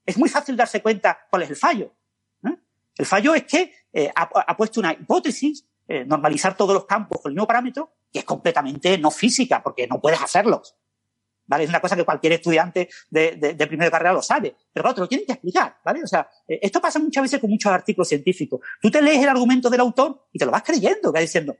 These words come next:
"Mira, pues es que este tío es más listo que yo. Si este tío está argumentando así, pues será verdad.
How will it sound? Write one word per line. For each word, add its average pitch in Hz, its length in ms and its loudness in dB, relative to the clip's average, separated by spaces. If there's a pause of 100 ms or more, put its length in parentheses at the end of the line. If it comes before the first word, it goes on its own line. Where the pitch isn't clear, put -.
"Mira, - 140 0
pues - 160 -12
es - 40 -20
que - 120 -14
este 160 120 -2
tío 196 140 2
es 190 40 2
más 247 80 4
listo 254 180 2
que 123 120 0
yo. 180 140 2 (180)
Si - 140 -2
este 165 140 0
tío 170 120 2
está 180 140 0
argumentando 185 440 0
así, 196 360 0 (120)
pues - 160 -4
será 113 160 0
verdad. 240 420 2